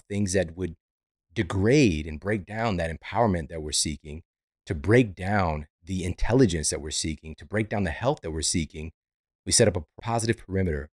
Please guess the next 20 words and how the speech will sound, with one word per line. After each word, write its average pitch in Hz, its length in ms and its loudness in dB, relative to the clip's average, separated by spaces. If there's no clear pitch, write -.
around 78 280 -6
those 69 180 -6
things. 65 400 -12
Today, 107 520 6
one 107 140 2
of 92 40 4
the 104 60 4
most 98 240 2
pervasive 123 600 4
things 90 640 -4
that's 117 160 2
degrading 104 680 4
people's 120 520 2
sense - 240 0
of - 80 -4
empowerment, 120 600 2
people's - 260 -2
sense 98 240 2
of 78 120 -6
agency, 110 640 2